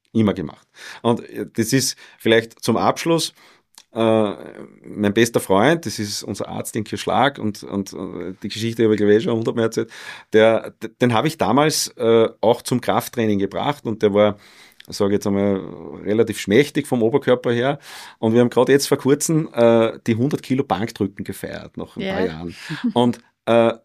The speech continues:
Speaker 1: das sagt eigentlich alles aus, ist ungefähr mein Alter, hat relativ spät mit dem Krafttraining begonnen.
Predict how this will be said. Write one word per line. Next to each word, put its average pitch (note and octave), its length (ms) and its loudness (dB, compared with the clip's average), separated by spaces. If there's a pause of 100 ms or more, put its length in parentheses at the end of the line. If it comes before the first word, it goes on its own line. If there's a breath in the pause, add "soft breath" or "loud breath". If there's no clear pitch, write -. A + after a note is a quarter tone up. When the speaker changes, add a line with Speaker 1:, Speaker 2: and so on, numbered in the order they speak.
(180)
Speaker 1:
das C3 140 2
sagt - 240 4
eigentlich C#3+ 260 2
alles D3 140 2
aus, B2 220 2
ist A2 100 -2
ungefähr C3 340 0
mein G#2+ 220 2
Alter, A#2+ 340 0
hat A#2 120 -2
relativ A2+ 280 0
spät - 280 -4
mit A2 100 -4
dem - 40 -14
Krafttraining G#2 420 -4
begonnen. G#2+ 400 -4